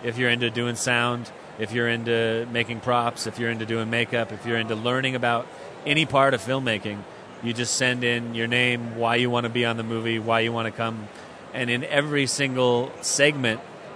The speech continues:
of the anthology film, in every single key department of the movie, we're gonna bring one fan in to collaborate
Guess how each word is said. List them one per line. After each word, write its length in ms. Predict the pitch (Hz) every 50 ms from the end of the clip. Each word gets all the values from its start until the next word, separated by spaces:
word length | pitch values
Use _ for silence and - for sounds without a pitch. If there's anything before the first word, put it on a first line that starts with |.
| - -
of 220 | 143 139 135 131
the 140 | 131 131 123
anthology 580 | 120 120 113 - 131 135 135 135 127 117 120 113
film, 380 | - - 110 107 104 104 104 101 - - - - - - - - - - - -
in 160 | 123 123 127
every 320 | 131 143 135 135 139 139
single 460 | - - 131 127 123 123 120 117 117 107 -
key 220 | - - 156 156 147
department 540 | 135 - - 135 131 131 120 113 117 117
of 80 | 113 107
the 80 | 117 117
movie, 460 | 123 151 175 147 123 113 107 104 104 - - - - - - - -
we're 120 | 120 127
gonna 200 | 123 127 127 120
bring 320 | 113 123 127 123 120 117 120
one 240 | 123 127 127 127
fan 400 | 117 - - 135 135 135 131 123
in 220 | 120 113 110 110 107
to 120 | 110 101 101
collaborate 680 | - 117 117 117 117 117 117 117 117 113 110 110 120